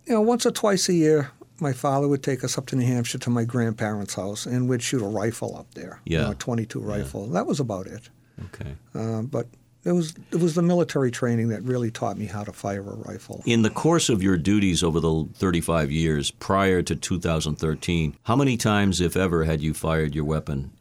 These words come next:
Speaker 2: in the call of duty?
Speaker 1: Never.
Speaker 2: Not unusual, right?
Speaker 1: No, it, most police officers can go through their entire career without ever having to fire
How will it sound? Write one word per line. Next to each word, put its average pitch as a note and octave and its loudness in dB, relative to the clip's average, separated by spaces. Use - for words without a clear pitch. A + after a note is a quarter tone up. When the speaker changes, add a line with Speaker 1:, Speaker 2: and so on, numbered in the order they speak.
Speaker 2:
in D#2+ -6
the D2+ -6
call D2+ -6
of C2+ -6
duty? C#2 -4
Speaker 1:
Never. D3+ 0
Speaker 2:
Not B2 2
unusual, G#2 2
right? E2 0
Speaker 1:
No, C3 -2
it, C#3+ -2
most G3+ 2
police F#3+ 0
officers D3 -2
can C#3+ -2
go C3+ 0
through C3 -2
their B2 0
entire A#2 -2
career A2+ -4
without G#2+ -6
ever A2 -4
having A2 -6
to A#2 -12
fire G#2+ -12